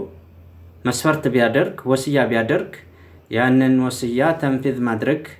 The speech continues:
ይበቃል ወይ ተብለው ተጠይቀው ምን አሉ? «አይበቃም» ነው ያሉት። «ላ ወለው ሽተረጠ ቢዛሊከ ፈሁወ ሸርጡን ባጢል» ነው ያሉት። ይህ ነገር አይፈቀድም።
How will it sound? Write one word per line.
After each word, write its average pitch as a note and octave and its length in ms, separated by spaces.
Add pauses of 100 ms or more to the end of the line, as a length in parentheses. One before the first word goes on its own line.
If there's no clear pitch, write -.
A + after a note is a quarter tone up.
(260)
ይበቃል A#2+ 640
ወይ G2 200
ተብለው A2+ 360
ተጠይቀው A#2 540 (960)
ምን A2+ 160
አሉ? B2 160 (3750)
«አይበቃም» D#3+ 460
ነው G#2+ 100
ያሉት። - 260 (600)
«ላ A#2+ 100 (600)
ወለው D#3 240
ሽተረጠ D3+ 420
ቢዛሊከ D#3 440
ፈሁወ D3 220 (140)
ሸርጡን D3+ 420
ባጢል» B2+ 300
ነው - 80
ያሉት። - 120 (600)
ይህ C3+ 140
ነገር D3+ 240
አይፈቀድም። G#2+ 640